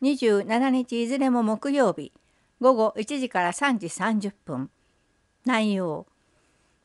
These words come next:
街中に残る道標、灯籠、地蔵尊などの石造物の情報を収集。講師、地域史研究家、玉木幸夫さん。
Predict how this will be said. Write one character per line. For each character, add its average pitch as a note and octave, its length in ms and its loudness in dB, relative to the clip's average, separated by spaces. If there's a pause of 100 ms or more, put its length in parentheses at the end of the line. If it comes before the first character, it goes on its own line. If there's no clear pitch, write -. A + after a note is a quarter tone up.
街 A3+ 320 0
中 C4 260 0
に A#3 140 0
残 A3+ 280 -4
る F#3 140 -4
道 A3+ 220 -2
標、 G3+ 440 -4 (280)
灯 A3+ 260 2
籠、 G3+ 460 0
地 A#3 180 0
蔵 D4+ 180 2
尊 A#3 280 0
な A#3+ 100 -2
ど G3+ 160 -2
の E3 220 -4 (240)
石 A#3+ 260 -2
造 C#4 220 6
物 G3 240 -2
の F#3 120 -4
情 B3 220 4
報 C4 320 2
を A#3 80 2
収 F#3 300 -6
集。 D3 420 -8 (1080)
講 D4 220 2
師、 E3 340 -10 (420)
地 D4+ 220 -2
域 C#4 200 -6
史 - 380 -8
研 G#3+ 240 -2
究 F#3+ 340 -6
家、 D#3+ 220 -2 (320)
玉 C#4 260 2
木 F3 340 -8
幸 A3 380 -2
夫 A3 80 0
さ D#3+ 240 -2
ん。 C#3 220 -6